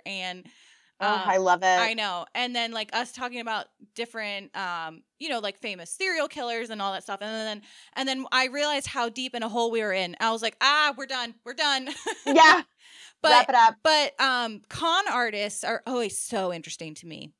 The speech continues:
Speaker 1: So
Speaker 2: Oh,
Speaker 1: interesting.
Speaker 2: s-, they're so
Speaker 1: Yeah.
Speaker 2: interesting. That's why I'm fascinated. I do try not to,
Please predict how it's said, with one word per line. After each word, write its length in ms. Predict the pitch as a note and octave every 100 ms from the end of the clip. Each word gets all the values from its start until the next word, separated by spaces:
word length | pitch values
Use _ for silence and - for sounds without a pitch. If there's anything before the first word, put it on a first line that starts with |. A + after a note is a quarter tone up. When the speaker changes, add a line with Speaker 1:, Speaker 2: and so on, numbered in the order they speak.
| _
Speaker 1:
So 480 | - - A3 G3+ F3
Speaker 2:
Oh, 20 |
Speaker 1:
interesting. 340 | G#3+ A3 G3 F3+
Speaker 2:
s-, 380 | D#3+ D#3+ - -
they're 180 | A3+ A3
so 640 | A3 - - A3+ A3+ A3+ A3
Speaker 1:
Yeah. 240 | G#3+ G3+
Speaker 2:
interesting. 140 | G#3+
That's 180 | G3+ G3+
why 120 | C4
I'm 100 | B3
fascinated. 440 | G#3+ G3+ G3+ F#3+ F#3
I 240 | G#3+ C#4
do 380 | A#3+ D4 F4+ G4 F4+ - _
try 280 | - D4+ C#4
not 260 | C4 B3 -
to, 440 | C4 A#3 A#3 G#3